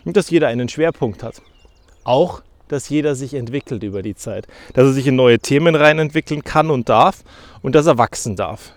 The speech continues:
mit den Herausforderungen, die er bekommt und den Aufgaben, die er hat. Weil, wenn er heute etwas Bestimmtes mag,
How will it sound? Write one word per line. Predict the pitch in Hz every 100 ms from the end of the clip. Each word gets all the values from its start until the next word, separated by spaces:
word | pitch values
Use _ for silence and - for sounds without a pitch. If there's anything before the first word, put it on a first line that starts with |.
| -
mit | 120 131
den |
Herausforderungen, | 113 110 113 143 - 143 127 117 120
die | 107 104
er |
bekommt | 101 - 127 185 185
und | 139
den | 127
Aufgaben, | 104 104 110 - 110 113
die | 110
er | 107 101
hat. | 95 - _ _ _ _ _ _ _ _ _ _
Weil, | 113 104 139 175 _ _ -
wenn | 127
er | 120
heute | 143 180
etwas | 120 127 120
Bestimmtes | 127 - 156 135 110
mag, | 113 131 147